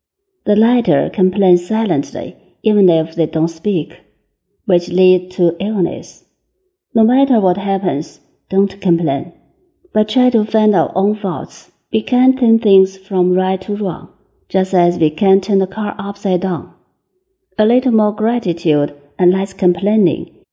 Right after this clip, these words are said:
is a manifestation of one's good self-cultivation and moral improvement. People with gratitude are trusted, respected, and praised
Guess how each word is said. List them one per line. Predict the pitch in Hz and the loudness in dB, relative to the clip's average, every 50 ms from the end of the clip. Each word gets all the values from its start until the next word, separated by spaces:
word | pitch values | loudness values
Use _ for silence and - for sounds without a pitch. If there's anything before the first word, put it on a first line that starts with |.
| _ _ _ _ | _ _ _ _
is | 214 208 208 | -2 0 2
a | 208 185 | 2 2
manifestation | 190 196 196 190 190 190 190 196 185 180 180 - - 220 214 214 214 208 175 160 165 165 170 - | 4 4 4 4 4 2 0 -2 -4 -4 -4 -4 -2 0 0 0 0 0 2 4 4 2 2 2
of | - 175 165 | -2 -2 0
one's | 175 175 170 170 - | 2 0 0 0 -2
good | - - 220 202 196 185 | -4 -2 0 0 0 0
self-cultivation | 196 - - 185 180 180 180 - 175 170 165 170 175 180 185 185 - - 160 - - - - - _ _ - | -2 -2 -2 -2 -2 -2 -2 -4 -4 -4 -2 0 0 0 0 0 0 -2 -2 -2 -4 -8 -12 -20 _ _ -4
and | 180 170 180 180 | 0 2 4 4
moral | 180 185 208 220 214 196 | 4 2 2 2 0 0
improvement. | - 180 175 175 - 190 180 170 156 - - - - - - - _ _ _ _ _ _ _ _ _ _ _ _ _ _ _ _ | 0 0 -2 -2 -4 -4 -2 -2 -2 -2 -4 -6 -10 -14 -18 -20 _ _ _ _ _ _ _ _ _ _ _ _ _ _ _ _
People | - 277 285 277 254 226 220 | -2 -2 0 0 0 0 2
with | 214 208 202 202 - - | 2 0 0 -2 -4 -4
gratitude | 208 220 240 247 233 - 170 170 - 180 175 170 165 165 - - | -2 0 0 0 0 -2 -4 -2 0 0 2 2 2 0 -2 -4
are | 175 | -6
trusted, | 175 - - 220 214 202 - - - 170 - - - - - _ _ _ _ | -4 -4 -4 -4 -4 -4 -6 -4 -4 -4 -4 -4 -8 -16 -20 _ _ _ _
respected, | - 185 175 - - - 196 208 214 208 - - 180 147 - - - - _ _ _ _ | -6 -6 -6 -4 -4 -4 -2 -2 -4 -4 -4 -2 -2 -2 -2 -6 -10 -18 _ _ _ _
and | - 208 214 214 | -4 -4 -4 -4
praised | - - 269 277 254 180 156 156 - - - | -2 0 2 2 4 2 2 0 -4 -12 -20